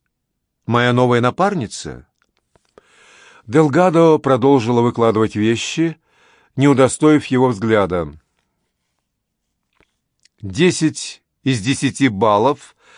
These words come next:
на восприятие информации на слух, детектив. Уверена, у тебя есть диплом об окончании академии и все такое». Хоппер пристально смотрел на женщину.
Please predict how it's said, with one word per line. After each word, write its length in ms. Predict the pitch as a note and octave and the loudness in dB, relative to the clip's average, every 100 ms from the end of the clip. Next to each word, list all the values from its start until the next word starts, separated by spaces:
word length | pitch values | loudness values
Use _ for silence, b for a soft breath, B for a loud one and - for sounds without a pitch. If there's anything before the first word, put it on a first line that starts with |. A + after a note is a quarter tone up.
| b b b b b | b b b b b
на 120 | B2 | 0
восприятие 640 | D3 - C#3+ C#3+ D3 C#3+ C3 | 2 2 2 4 2 0 -2
информации 580 | A#2 B2+ C3+ C3+ - C3+ | 0 0 0 0 0 0
на 160 | C3+ | 0
слух, 360 | - D3+ D3+ G2 | -2 -2 -2 0
детектив. 840 | G2+ G#2+ G2 - F2+ D2+ - _ _ _ B B B B | -4 -4 -8 -6 -8 -8 -16 _ _ _ B B B B
Уверена, 440 | D3 E3+ G3 E3+ | 4 4 4 2
у 60 | D#3+ | 0
тебя 260 | C3+ D3+ | 0 2
есть 120 | D3 | 2
диплом 520 | A2 - B2+ D3+ C#3+ B2+ b | 0 -2 2 2 2 -4 b
об 140 | - B2+ | -4 -2
окончании 560 | B2+ A#2+ - C3 B2+ | 0 -2 0 0 0
академии 600 | B2 A#2 A2+ D3 D3+ C3+ | -2 -2 0 0 0 0
и 20 | B2+ | -2
все 200 | - C3 | -4 -4
такое». 600 | C#3+ - G2+ D#2+ B1+ A1+ _ _ _ _ _ _ _ _ _ _ _ _ | -6 -4 -4 -4 -8 -16 _ _ _ _ _ _ _ _ _ _ _ _
Хоппер 400 | - D3+ D3 C3+ | -4 -2 0 -2
пристально 640 | B2 A#2+ C3+ - C#3+ C3 A#2+ | -2 -2 -2 -2 -4 -2 -6
смотрел 460 | - A2 A2+ A2+ | -4 -4 -2 -2
на 120 | A2+ | -2
женщину. 720 | G#2+ F#2+ E2 - E2+ D#2+ D#2+ | -6 -8 -10 -12 -12 -12 -12